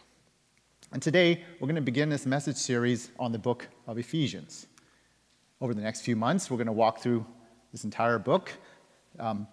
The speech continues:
t-, t-, this entire letter to help us live well in light of this bigger picture that God lays out and what God is doing in the world. So let me get, give some initial comments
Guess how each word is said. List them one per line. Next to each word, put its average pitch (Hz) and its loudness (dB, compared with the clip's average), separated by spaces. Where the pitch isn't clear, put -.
t-, 123 -6
t-, 117 -10
this 117 -6
entire 123 6
letter 131 6
to 127 -4
help 208 0
us 123 -2
live 127 0
well 120 2
in 117 -8
light 110 -2
of 104 -10
this 107 -10
bigger 147 2
picture 107 -6
that 95 -6
God 98 -6
lays 98 -6
out 98 -6
and 101 -6
what - -6
God 95 -6
is 85 -12
doing 87 -10
in 87 -14
the 101 -12
world. 101 -10
So 147 4
let 156 4
me 185 2
get, 151 0
give 135 4
some 131 4
initial 135 2
comments 117 0